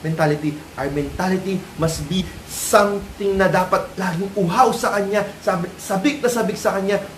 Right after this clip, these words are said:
porsigido talaga na makuha siya. Yan lamang po, brothers and sisters in Christ. Remember to share this video para mas marami pa po tayong makatikis at ma-evangelize. God bless po sa inyong lahat.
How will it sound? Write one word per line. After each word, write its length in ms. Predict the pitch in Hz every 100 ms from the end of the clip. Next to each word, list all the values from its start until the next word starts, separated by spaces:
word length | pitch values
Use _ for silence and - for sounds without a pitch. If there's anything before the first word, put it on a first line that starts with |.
| -
porsigido 560 | 202 196 220 226 254
talaga 640 | 240 208 185 185 202 160 - -
na 80 | 156
makuha 560 | 151 160 151 151 127 120
siya. 240 | - 107 - - -
Yan 160 | 143 175
lamang 160 | 175 175
po, 80 |
brothers 400 | 165 165 165 160
and 60 | 156
sisters 340 | 160 165 156
in 160 | 160 151
Christ. 320 | 180 196 - - -
Remember 480 | 160 151 247 240 214
to 80 |
share 220 | 196 180 160
this 180 | 151
video 320 | 156 165 170 165 - -
para 160 | 147 147
mas 80 | 147
marami 240 | 147 170 185
pa 80 |
po 80 | 175
tayong 240 | 165 151 135
makatikis 480 | 120 127 127 120
at 80 | 117 123
ma-evangelize. 480 | 147 247 226 185 185
God 240 | 220 214
bless 80 | 175
po 160 | 156 147
sa 80 |
inyong 160 | 151 139
lahat. 180 | 117